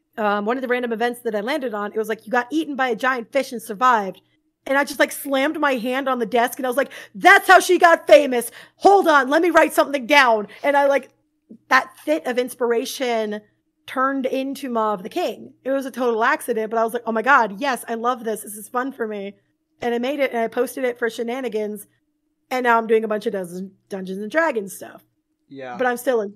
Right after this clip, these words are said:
Speaker 1: yeah, but I'm still <laughs> enjoying it.
Speaker 2: So, no
Speaker 1: Um, so
Speaker 2: joke. Hold on. I
Speaker 1: Yeah.
Speaker 2: have to, I have to, I have to bring this up because you mentioned
Speaker 1: Yeah.
Speaker 2: getting eaten by a fish. No joke. Did you
Speaker 1: Yeah.
Speaker 2: see the story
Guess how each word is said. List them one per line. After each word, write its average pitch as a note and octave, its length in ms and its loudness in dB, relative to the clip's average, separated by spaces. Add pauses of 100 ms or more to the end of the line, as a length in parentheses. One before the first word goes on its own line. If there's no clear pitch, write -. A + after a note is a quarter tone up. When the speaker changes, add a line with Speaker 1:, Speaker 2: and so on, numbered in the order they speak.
Speaker 1:
yeah, D#4 240 -2
but G#3+ 120 -8
I'm A#3+ 80 -2
still D#4 220 -2
<laughs> D4 120 -2
enjoying C#4+ 500 -2
it. F#3+ 160 -8 (600)
Speaker 2:
So, E3+ 280 2
no B3+ 220 4
Speaker 1:
Um, B3+ 80 -2
so - 20 -12
Speaker 2:
joke. D3+ 360 0 (240)
Hold D#3 180 -4
on. B2+ 180 -4 (120)
I D3 80 -2
Speaker 1:
Yeah. D#3 100 6
Speaker 2:
have A3+ 140 2
to, - 140 -2
I D3+ 60 2
have D#3+ 120 -2
to, D#3+ 180 -6
I D3+ 80 -2
have D3+ 120 -2
to D#3 60 -10
bring D#3 200 -6
this C#3+ 120 -8
up B2+ 220 -6 (160)
because C#3+ 260 -6
you C#3+ 80 -4
mentioned D3+ 280 2
Speaker 1:
Yeah. E3 60 4
Speaker 2:
getting D3+ 140 -2
eaten D3+ 200 -6
by C#3 120 2
a C#3 60 -4
fish. C3+ 320 -10
No D3 220 -6
joke. C#3 320 -6
Did C3+ 160 -18
you G#3+ 60 -6
Speaker 1:
Yeah. A#3+ 60 -4
Speaker 2:
see C#4 200 -4
the C4 100 -8
story G3 640 -2